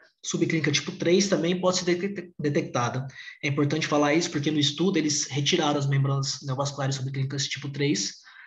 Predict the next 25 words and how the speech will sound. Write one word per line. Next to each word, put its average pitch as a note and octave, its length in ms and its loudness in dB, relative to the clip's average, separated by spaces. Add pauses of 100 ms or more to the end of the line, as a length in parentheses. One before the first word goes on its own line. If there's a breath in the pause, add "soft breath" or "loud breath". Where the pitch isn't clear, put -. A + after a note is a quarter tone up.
(220 loud breath)
pra, C#3 280 0
pra C#3 140 -2
não C3+ 120 0
atrapalhar C#3 440 -2
o - 20 -2
estudo. - 360 -8 (680 loud breath)
É, D#3+ 540 4 (640)
quando F3+ 160 4
a F#3+ 40 8
gente G#3+ 180 6
fala D#3+ 500 2 (480 loud breath)
de C#3 160 2
tudo, D3+ 280 2
essa C#3+ 160 0
parte C3+ 240 2
da C#3+ 60 2
membrana C3+ 240 4
neovascular, D3 840 2
tem E3 120 0
outras E3+ 240 0
formas D3+ 320 -4
também C#3 320 -4
de, C3 340 -2
de C3 80 -4
encontrá-la, C3+ 680 2